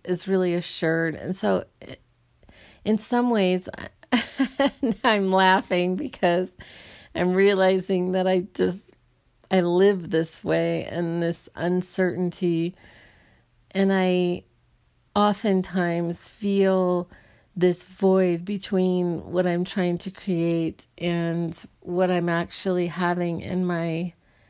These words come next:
physicality. But for some reason,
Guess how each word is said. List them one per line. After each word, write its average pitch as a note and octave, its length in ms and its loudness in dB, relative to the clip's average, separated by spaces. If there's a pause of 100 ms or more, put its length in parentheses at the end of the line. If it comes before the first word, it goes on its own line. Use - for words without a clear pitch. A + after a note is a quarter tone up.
(500)
physicality. F3+ 1400 -2 (2000)
But G#3 120 -4
for A3 140 -2
some G#3 340 -2
reason, F#3+ 720 0